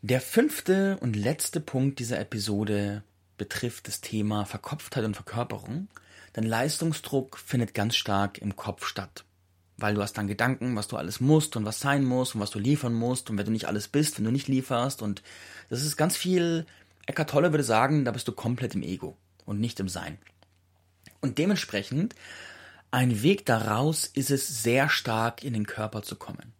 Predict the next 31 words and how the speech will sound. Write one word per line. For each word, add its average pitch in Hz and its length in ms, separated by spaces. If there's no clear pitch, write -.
Weil 107 120
wenn 110 120
du 117 80
zum 117 140
Beispiel 117 460
Sex - 280
auf 139 100
M 120 160
D 110 80
M 98 120
A 92 180
hast, 180 240
dann 131 80
hast 139 160
du - 20
vermutlich 165 400
keinen 311 240
Leistungsdruck, 131 640
sondern 135 260
bist 156 160
einfach 147 220
voll 156 320
im 175 100
Fühlen 269 280
und 175 100
Genießen 175 460
und 139 200
wow, 185 240
what 143 140
the 175 80
fuck. - 320